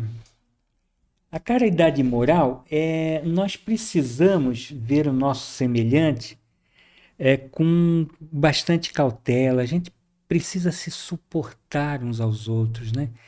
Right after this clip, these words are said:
Isso é muito difícil, que nem você falou do perdão. O perdão é super difícil. E a gente acha que perdão,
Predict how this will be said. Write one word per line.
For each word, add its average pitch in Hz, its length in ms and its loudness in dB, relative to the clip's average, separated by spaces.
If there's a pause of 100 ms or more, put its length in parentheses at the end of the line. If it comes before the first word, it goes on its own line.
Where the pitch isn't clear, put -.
(460)
Isso 175 200 -6
é - 20 0
muito 175 240 0
difícil, 156 640 -6
que 131 120 -4
nem 139 80 -2
você 143 280 -4
falou 135 320 -2
do 131 140 -4
perdão. 117 520 -2
O 113 40 -2
perdão 175 400 -2
é 233 60 -2
super - 580 -4
difícil. 120 720 -6 (560)
E 208 60 4
a 220 60 4
gente 262 280 4
acha 262 240 2
que 240 200 -2
perdão, 214 640 2